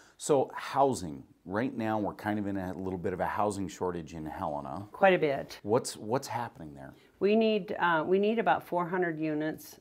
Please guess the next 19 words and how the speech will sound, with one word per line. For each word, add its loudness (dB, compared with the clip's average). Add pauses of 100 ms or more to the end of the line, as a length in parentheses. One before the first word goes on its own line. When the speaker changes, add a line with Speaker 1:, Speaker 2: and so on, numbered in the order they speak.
(100)
Speaker 2:
of -2 (240)
affordable -2
housing, -2
and -4
we're -6
getting -4
eighty-five -4
in -4
the -4
new -4
development -2
down -2
Speaker 1:
Mm-hmm. -4
Speaker 2:
there -4
by -6
the -12
fairgrounds. -4 (440)
And, 0
um, 2